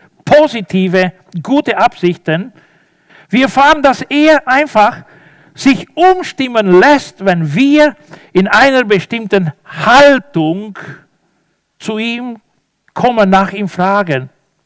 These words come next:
Wir erfahren hier, dass der Glaube an Gott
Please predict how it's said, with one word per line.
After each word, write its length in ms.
Wir 200
erfahren 400
hier, 180
dass 140
der 120
Glaube 420
an 200
Gott 500